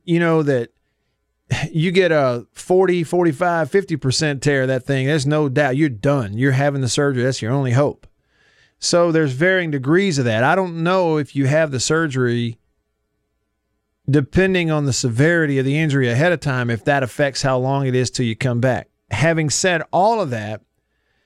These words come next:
if indeed it is the, we, we hear elbow surgery, we automatically think Tommy John's. If that's what it is, Tommy John surgery, it just leads me to believe that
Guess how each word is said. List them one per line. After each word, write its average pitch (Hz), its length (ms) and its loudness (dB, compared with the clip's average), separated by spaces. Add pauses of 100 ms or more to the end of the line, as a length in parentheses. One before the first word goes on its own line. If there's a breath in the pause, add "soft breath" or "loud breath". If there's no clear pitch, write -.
(540)
if 185 280 2
indeed 180 420 0
it 156 100 0
is 170 300 0
the, 131 340 0 (640)
we, 151 160 2
we 160 160 4
hear 175 160 6
elbow 175 380 2
surgery, 120 420 -2
we 113 160 0
automatically 160 520 0
think 160 280 -2
Tommy 160 300 0
John's. 143 340 -2
If 113 120 -8
that's 143 300 0
what 156 120 0
it 151 100 2
is, 123 300 0
Tommy 135 280 -2
John 139 440 -2
surgery, 107 520 0 (1400)
it 160 160 2
just 156 240 -2
leads 180 320 2
me 175 140 2
to 175 80 0
believe 143 600 0
that 123 280 0